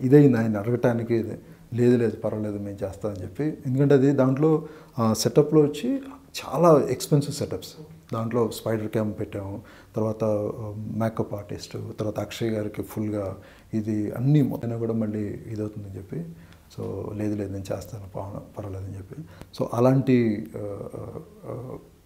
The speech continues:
ఆ, ఇది ఇప్పుడు కూడా ఈ ఏజ్లో కూడా. So that is a hats off to him. అలాగే అక్షయ్ గారు వచ్చి similar thing. మాకు అప్పుడు అక్షయ్లో దా-, ఆ sequence చేసేటప్పుడు ఆయన జనరల్గా ఈ సినిమాలో మీరు అక్షయ్ గారిని makeup లేకుండా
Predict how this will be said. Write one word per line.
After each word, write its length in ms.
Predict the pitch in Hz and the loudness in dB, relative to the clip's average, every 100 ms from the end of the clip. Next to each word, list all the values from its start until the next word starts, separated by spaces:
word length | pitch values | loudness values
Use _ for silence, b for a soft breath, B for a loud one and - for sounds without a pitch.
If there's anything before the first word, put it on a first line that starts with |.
| _ 120 | _ -12
ఆ, 400 | 110 104 107 - - | -10 -10 -12 -14 -8
ఇది 360 | 120 131 127 113 B B B B _ - | 0 4 4 0 B B B B _ -8
ఇప్పుడు 260 | - - | 4 8
కూడా 180 | 139 - | 8 6
ఈ 200 | 131 131 | 6 8
ఏజ్లో 300 | 139 - 113 | 8 6 -2
కూడా. 180 | 101 - - - - | -2 -6 -16 -18 -10
So 120 | 117 110 | -6 -4
that 200 | 110 107 | -4 -2
is 120 | 127 | 0
a 160 | 131 | 2
hats 500 | 101 - - 110 107 107 | 0 -6 -10 -10 -8 -8
off 180 | - | -10
to 100 | - | -14
him. 80 | - - b b b _ | -16 -18 b b b _
అలాగే 480 | 120 135 156 - - | 6 8 8 4 0
అక్షయ్ 300 | 131 - 156 | -6 4 8
గారు 180 | 156 156 | 10 10
వచ్చి 320 | 139 - 240 - - | 8 4 -4 -6 -10
similar 580 | - - 151 151 151 - | 0 6 10 10 8 4
thing. 120 | 95 - - B B B 113 | -8 -12 -20 B B B -6
మాకు 200 | 113 110 | -2 -2
అప్పుడు 220 | - 104 | 0 -2
అక్షయ్లో 380 | - 131 127 120 | 2 2 4 2
దా-, 500 | 113 110 107 104 - | 0 -2 -4 -6 -4
ఆ 200 | 110 113 | -2 -2
sequence 480 | 113 123 135 127 123 | 0 0 2 2 2
చేసేటప్పుడు 540 | 113 110 104 120 160 - | 0 -2 -4 -6 -6 -4
ఆయన 140 | 120 | -2
జనరల్గా 340 | 127 135 147 | 0 2 4
ఈ 120 | 139 127 | 4 2
సినిమాలో 380 | 131 135 143 | 0 2 2
మీరు 380 | 135 123 113 107 B B B | 2 2 2 -2 B B B
అక్షయ్ 320 | 117 - 143 135 | -6 4 6 6
గారిని 220 | 131 123 | 4 4
makeup 400 | 113 117 - 117 | 2 0 -2 -2
లేకుండా 260 | 113 107 | -2 -4